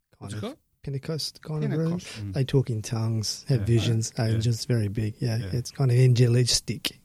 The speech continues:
Speaker 3: Yeah.
Speaker 2: Christianity, isn't it?
Speaker 3: I, I had a surreal experience of the Holy Spirit that night, spoke in tongues, all that kind of stuff.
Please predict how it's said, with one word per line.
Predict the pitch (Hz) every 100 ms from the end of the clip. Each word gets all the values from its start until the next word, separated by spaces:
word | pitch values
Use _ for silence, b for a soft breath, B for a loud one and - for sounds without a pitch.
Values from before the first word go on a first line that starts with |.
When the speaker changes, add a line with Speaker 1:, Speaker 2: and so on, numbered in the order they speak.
| -
Speaker 3:
Yeah. | 110 104 85 -
Speaker 2:
Christianity, | - 117 - 107 110 101
isn't | 107 - 85
it? | - _ b b b -
Speaker 3:
I, | 117 -
I | 107
had | 90 123
a | 110 - -
surreal | - 107 120 117
experience | - 120 113
of | 107
the | 101
Holy | 104
Spirit | - 127 131 -
that | 104
night, | 101 101
spoke | - 104 98
in | 95
tongues, | - 101 101
all | 104
that | 101
kind | -
of | 95
stuff. | - 92